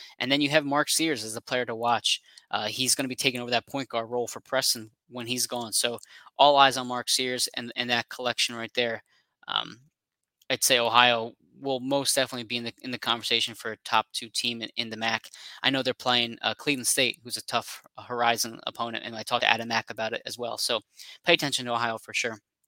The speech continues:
Next is Buffalo. You lose Graves, who averaged fourteen points per game, but you still return a lot of your roster, including Williams. Uh, Williams should be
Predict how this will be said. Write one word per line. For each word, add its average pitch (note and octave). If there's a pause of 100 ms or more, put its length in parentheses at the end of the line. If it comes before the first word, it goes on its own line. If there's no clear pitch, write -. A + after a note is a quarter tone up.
(540)
Next C#3
is C#3
Buffalo. D#3
You C#3
lose C#3+
Graves, B2+ (400)
who C#3+
averaged B2+
fourteen C#3
points B2+ (220)
per B2+
game, B2+
but D#3
you C3+
still E3+
return D3
a C3
lot C3
of A#2+
your A#2+
roster, B2
including B2
Williams. C3+ (400)
Uh, A2 (100)
Williams D3+
should C3+
be C3